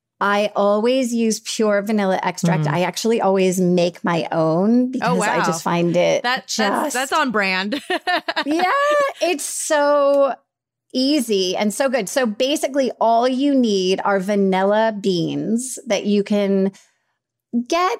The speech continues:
Speaker 1: I think online are probably the best source for them. Um, you get vanilla beans and vodka, and that's it.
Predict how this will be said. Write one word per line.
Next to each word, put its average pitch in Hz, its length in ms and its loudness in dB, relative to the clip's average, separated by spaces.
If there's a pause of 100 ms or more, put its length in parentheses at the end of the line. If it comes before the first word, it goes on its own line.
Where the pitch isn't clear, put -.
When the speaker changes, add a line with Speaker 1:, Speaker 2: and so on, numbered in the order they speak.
(140)
Speaker 1:
I 285 160 0
think 381 360 -6
online 226 520 0
are 220 80 -2
probably 208 380 0
the 190 80 0
best - 720 -4
source 277 380 0
for 285 220 2
them. 294 420 2 (140)
Um, 220 560 2 (240)
you 214 160 -2
get 202 240 -2
vanilla 220 360 2
beans 302 460 0 (440)
and 240 180 0
vodka, 185 640 -4 (360)
and 196 220 -4
that's 247 260 -2
it. - 240 -4